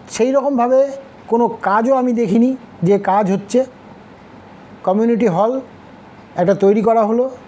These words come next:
জানি না কিসের স্বার্থে কমিউনিটি হল তৈরি করা হলো, আর যে জায়গায় কমিউনিটি হল তৈরি করা হলো সেটাও ওই, আহ,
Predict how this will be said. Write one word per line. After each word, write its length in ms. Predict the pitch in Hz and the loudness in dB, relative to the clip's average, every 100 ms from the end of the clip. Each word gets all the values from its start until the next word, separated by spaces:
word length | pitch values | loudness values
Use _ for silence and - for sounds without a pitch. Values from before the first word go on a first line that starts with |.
| 147 | -4
জানি 220 | 160 190 | -2 0
না 200 | 214 220 208 - - | -2 -4 -8 -18 -10
কিসের 220 | - 180 233 | -4 -2 -2
স্বার্থে 380 | - 196 208 | -2 -4 -2
কমিউনিটি 420 | 196 180 190 190 170 | -2 0 -2 0 0
হল 220 | 160 170 | 0 0
তৈরি 240 | 170 160 | 0 0
করা 200 | 165 175 | 0 0
হলো, 240 | 151 165 226 - - - - - - | 0 -2 -6 -14 -20 -20 -20 -20 -8
আর 120 | 139 | -4
যে 180 | 143 175 | 0 2
জায়গায় 240 | 202 202 208 | 2 2 2
কমিউনিটি 420 | 185 196 208 208 | 0 0 0 0
হল 180 | 185 190 | 0 2
তৈরি 220 | 190 190 | 2 2
করা 200 | 208 208 | 2 2
হলো 220 | 202 247 | 2 0
সেটাও 420 | 240 170 190 196 180 - - - | -2 0 0 0 -4 -16 -20 -8
ওই, 260 | 170 185 175 - - - - - | -2 0 0 -6 -18 -20 -20 -4
আহ, 320 | 160 160 147 | 0 0 -2